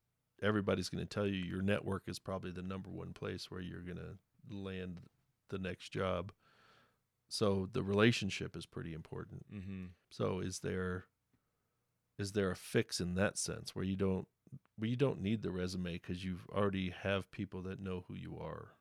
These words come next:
Speaker 2: Mm. Well, say more. I guess give me your thoughts around what you, how, how would you set that up in a way for you could, for you to, like, work with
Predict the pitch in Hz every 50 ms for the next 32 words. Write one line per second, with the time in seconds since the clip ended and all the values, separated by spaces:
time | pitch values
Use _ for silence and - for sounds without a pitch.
0 | - - 101 98 - 90 92 - - - - - - - - 123 127 120 - -
1 | - - - 151 135 120 117 98 80 73 90 - - 98 101 104 95 - - 120
2 | 123 123 107 104 104 101 - 95 90 87 - - 92 90 87 87 85 85 87 85
3 | 85 92 90 - - 104 98 98 73 87 95 98 98 95 95 95 92 92 87 92
4 | _ _ - 98 113 120 - - - 120 127 131 127 123 110 107 107 95 - -
5 | 117 107 - - 101 104 101 98 - 104 98 98 92 95 95 92 - - 95 95
6 | 92 95 - - 95 87 85 - - _ _ _ _ _ _ _ _ - - -
7 | 110 104 95 92 85 82 87 95 92 110 104 98 - - - 92 87 85 - -